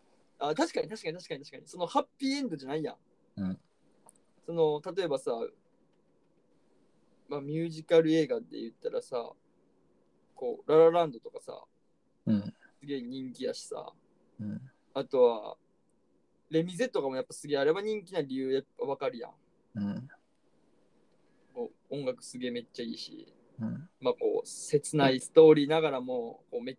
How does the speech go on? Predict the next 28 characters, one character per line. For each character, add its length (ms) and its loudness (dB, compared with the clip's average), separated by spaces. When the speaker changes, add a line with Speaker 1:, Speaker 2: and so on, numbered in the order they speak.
Speaker 1:
ち 100 -6
ゃ、 100 -6
こ 100 -8
う、 60 -8
最 220 -4
後、 120 -2
こ 240 -6
う、 20 -20
い 240 -8
い 60 -14
エ 60 -6
ン 140 -8
デ 80 -6
ィ 60 -6
ン 40 -8
グ 100 0
を 40 0
迎 140 -6
え 100 2
て、 340 -2
Speaker 2:
う 60 -8
ん。 120 -10
Speaker 1:
み 80 -20
た 160 -6
い 60 -14
な。 80 -20
Speaker 2:
う 100 -10
ん。 140 -14